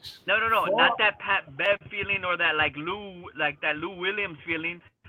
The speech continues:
Speaker 1: But when he's in there, it's kinda like, all right, this guy's gonna fucking, this guy's gonna bust his ass. You know what I mean? He's not gonna
Speaker 2: Ah, he,
Speaker 1: give up.
Speaker 2: yeah.
Speaker 1: You know what I'm saying?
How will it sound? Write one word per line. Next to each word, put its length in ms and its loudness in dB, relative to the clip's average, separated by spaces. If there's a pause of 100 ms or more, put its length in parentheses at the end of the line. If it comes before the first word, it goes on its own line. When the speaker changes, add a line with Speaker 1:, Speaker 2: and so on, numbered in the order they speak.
(140)
Speaker 1:
But 120 -2
when 120 -2
he's 260 -4
in 100 0
there, 180 4
it's 120 -4
kinda 200 2
like, 200 2
all 200 6
right, 280 4
this 160 -6
guy's 200 0
gonna 220 -6
fucking, 400 -6 (240)
this 120 -8
guy's 160 -2
gonna 160 0
bust 280 6
his 180 -6
ass. 300 6 (320)
You 120 -6
know 60 -2
what 140 2
I 20 2
mean? 160 -2
He's 160 -2
not 160 6
gonna 180 10
Speaker 2:
Ah, 60 8
he, 80 6
Speaker 1:
give 80 2
up. 320 10
Speaker 2:
yeah. 180 -10 (640)
Speaker 1:
You 120 -2
know 80 4
what 100 4
I'm 140 -2
saying? 260 2